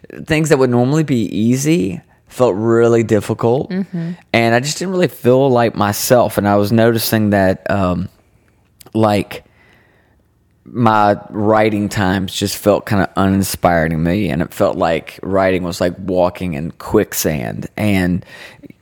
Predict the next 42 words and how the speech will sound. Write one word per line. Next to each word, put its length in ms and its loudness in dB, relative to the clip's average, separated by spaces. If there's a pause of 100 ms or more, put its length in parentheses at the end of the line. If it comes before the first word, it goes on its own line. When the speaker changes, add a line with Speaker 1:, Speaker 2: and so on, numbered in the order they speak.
(120)
Speaker 1:
uh, 400 2 (100)
my 240 0
life 300 2
coaching 360 0
sessions, 500 -2
I 80 2
didn't 300 -6 (140)
feel 440 2
like 240 0
I 80 4
was 120 -2
having 280 -2
as 140 -6
many 180 -4
breakthroughs 640 -2
with 120 -12
clients 380 -4
as 100 -6
I 80 -2
normally 340 -2
would, 460 0 (340)
and, 640 2
um, 380 0 (100)
I 60 -2
felt 320 0
a 20 -2
little 200 2
impatient 680 -2
with 120 -4
you, 480 0 (600)
and 120 -4
at 80 -4
times 340 -2
irritated 580 0
with 160 -4
you 300 0
about 420 0
<laughs> 80 2
things 220 2
I 80 4
wouldn't 340 0
normally 600 2